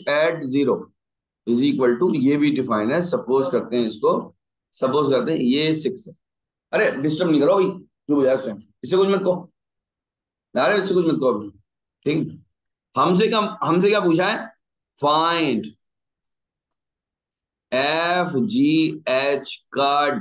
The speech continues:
dash at zero, ये बताइए। बहुत important सवाल है, एक concept, ये formula याद कर लो बस। एक, एक, एक concept जो कल सिखाया था ना,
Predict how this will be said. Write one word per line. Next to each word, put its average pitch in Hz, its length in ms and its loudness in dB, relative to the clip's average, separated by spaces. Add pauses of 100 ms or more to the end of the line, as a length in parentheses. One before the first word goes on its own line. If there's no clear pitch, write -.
dash 135 520 0 (200)
at 127 500 0
zero, 98 380 -2 (1040)
ये 143 140 2
बताइए। 90 380 -2 (320)
बहुत 190 200 2
important 214 300 0
सवाल 180 240 2
है, 190 100 2
एक 175 160 -4
concept, 170 380 0
ये 190 100 2 (100)
formula 220 420 2
याद 220 240 0
कर 160 60 0
लो 156 140 0
बस। 190 180 2
एक, 226 280 0 (480)
एक, 226 420 -2
एक 190 260 0
concept 196 320 0
जो 208 140 0
कल 185 240 0
सिखाया 160 260 2
था 180 120 -4
ना, 214 60 0